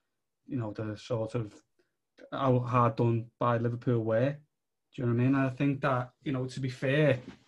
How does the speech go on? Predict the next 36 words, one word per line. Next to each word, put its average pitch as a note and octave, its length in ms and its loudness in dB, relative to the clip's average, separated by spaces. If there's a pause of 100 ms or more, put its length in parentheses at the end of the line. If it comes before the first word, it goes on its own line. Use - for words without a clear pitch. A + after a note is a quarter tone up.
(160)
have C3+ 160 2
a C3+ 60 4
look B2 220 4
at B2+ 60 4
it B2 100 4
when B2 120 2
he A#2+ 60 4
makes A#2 200 -4
contact B2+ 400 -4
with C3 120 -4
the A#2 60 -6
ball. A#2+ 280 -2
I'm B2+ 80 2
sure B2 220 -2
we're A#2 100 -8
seeing A#2+ 220 -6
a A2+ 60 -6
different, A#2 380 -8 (280)
we're, C3+ 80 -2
we're B2 220 -2
gonna A#2 180 -4
have A2+ 60 -6
a A2 40 -6
different A2+ 260 -6
opinion A#2 340 -2
on B2 100 4
it. B2+ 100 2
But C3 180 2 (260)
from D#3 160 8
what F#3 160 8
we D#3 100 8
were C#3+ 60 6
seeing C3 300 4
on C#3 120 4
T B2+ 240 0
V, A#2+ 340 2